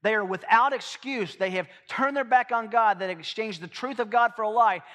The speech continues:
They have worshiped idols and creatures rather than the Creator in true and spirit and heartfelt worship. They've exchanged God's glory for the glory of the world.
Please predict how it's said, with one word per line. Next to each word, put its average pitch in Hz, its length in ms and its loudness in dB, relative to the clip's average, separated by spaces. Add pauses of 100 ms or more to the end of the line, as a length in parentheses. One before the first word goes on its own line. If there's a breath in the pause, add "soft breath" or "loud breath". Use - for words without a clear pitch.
(120 loud breath)
They 208 80 2
have 202 120 0
worshiped 202 380 -6
idols 254 500 2
and 196 180 -6
creatures 190 640 -6
rather 208 280 2
than 196 140 -6
the 180 80 -8
Creator 196 640 -4 (200 loud breath)
in 170 140 -6
true 202 380 -2
and 160 140 -6 (160 loud breath)
spirit 202 440 -2
and 165 80 -10
heartfelt 180 500 0
worship. 170 360 -6
They've 185 200 -2
exchanged 208 960 -6 (320 loud breath)
God's 262 460 2
glory 165 460 -2 (300 loud breath)
for 220 80 -10
the 247 80 2
glory 190 340 0
of 208 80 -4
the 226 100 0
world. 220 360 0